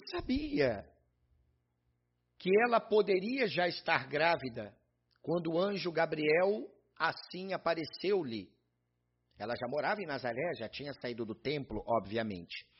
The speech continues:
Estava prometida a José. Mas ninguém sabia, Isabel, muito menos,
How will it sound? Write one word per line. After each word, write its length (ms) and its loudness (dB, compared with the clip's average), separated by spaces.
Estava 360 -2
prometida 540 -4
a 20 4
José. 500 -4
Mas 480 2
ninguém 380 -2
sabia, 460 0
Isabel, 680 0
muito 340 -8
menos, 420 -4